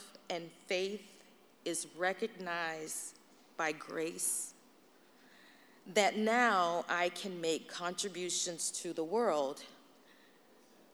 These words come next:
as an educator, a Christian, and a friend. And finally, I am a descendant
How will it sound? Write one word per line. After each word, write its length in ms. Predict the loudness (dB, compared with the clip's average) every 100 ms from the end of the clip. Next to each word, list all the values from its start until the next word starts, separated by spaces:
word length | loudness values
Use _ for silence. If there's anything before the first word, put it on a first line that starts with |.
| -2
as 200 | 0 0
an 100 | -2 -2
educator, 760 | -2 -2 -8 -6 -4 -2 -4 -6 -18 -20 -20 -20 -20 -20 -20 -20 -20 -20 -20 -20 -18 -8
a 60 | -8
Christian, 640 | -4 -2 -2 -4 -8 -10 -14 -20 -20 -20 -20 -20 -20 -20 -20 -20 -20 -20 -20 -20 -8
and 160 | -6 -4
a 60 | -6
friend. 380 | -6 -6 -6 -10 -20 -20 -20 -20 -20 -20 -18 -18 -20 -20 -20 -20 -20 -20 -20 -20 -20 -20 -20 -20 -20 -20 -18 -16 -18 -18 -6
And 160 | -4 0
finally, 680 | 4 6 6 6 2 -2 -6 -14 -20 -20 -20 -20 -20 -20 -20 -20 -18 -16 -14 2
I 120 | 4
am 180 | 6 6
a 60 | 4
descendant 840 | 4 4 4 4 2 0 0